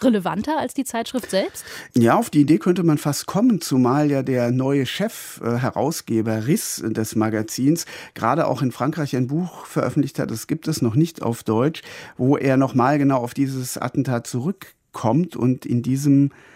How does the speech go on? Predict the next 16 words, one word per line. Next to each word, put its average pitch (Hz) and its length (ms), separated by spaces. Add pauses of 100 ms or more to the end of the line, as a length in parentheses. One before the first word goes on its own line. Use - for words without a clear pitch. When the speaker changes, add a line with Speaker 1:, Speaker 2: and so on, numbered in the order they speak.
(400)
Speaker 2:
Text - 340
ist - 160
er 131 120
auch 123 140
sehr, 127 380
sehr 151 160
scharf. 131 560
Also 107 380
er 110 300 (120)
zeigt - 580
sich - 360
auch 120 320
wirklich 131 340
unerbittlich 151 640
mit 127 160
allen 135 380